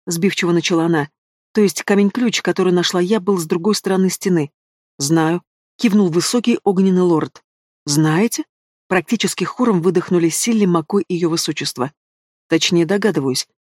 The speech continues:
подкорректировал свой ответ Николас. "Открытая мною дверь была только для меня. Я только что в некотором роде побывал на аудиенции у своих предков, и большинство из них мной очень недовольны. Можно подумать, до встречи с ними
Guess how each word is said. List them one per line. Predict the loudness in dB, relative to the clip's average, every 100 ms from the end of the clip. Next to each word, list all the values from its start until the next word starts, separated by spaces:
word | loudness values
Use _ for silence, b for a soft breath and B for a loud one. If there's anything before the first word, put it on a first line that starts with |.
| -10
подкорректировал | -6 -2 -4 0 0 0 -2
свой | 0 0
ответ | 0 -2
Николас. | -2 -4 -6 -6 -8 _ _ _ _ -6
"Открытая | -6 -2 -2 0 2
мною | 2 2
дверь | 0 0
была | 0 0
только | -2 -2 -2
для | -2 0
меня. | 0 -2 -6 _ _ _ _ _
Я | -2 0
только | 2 0 -2
что | 0
в | 2
некотором | 0 0 0 2
роде | 0 0
побывал | -2 -2 0 -2 -4 _
на | 0 2
аудиенции | 2 0 2 2 0 -6
у | -4
своих | -2 -2 -2
предков, | -2 -2 -6 -14 -14 _ _ _
и | -2
большинство | 2 2 0 -2 -2
из | 0 2
них | 0 0
мной | 0 2 2 -2
очень | -6 -4 -2
недовольны. | -2 -2 -4 -4 -6 -8 _ _ _ _
Можно | 0 0 0
подумать, | 0 0 2 0
до | -2
встречи | -2 -2 -2 -2
с | 0
ними | 2 0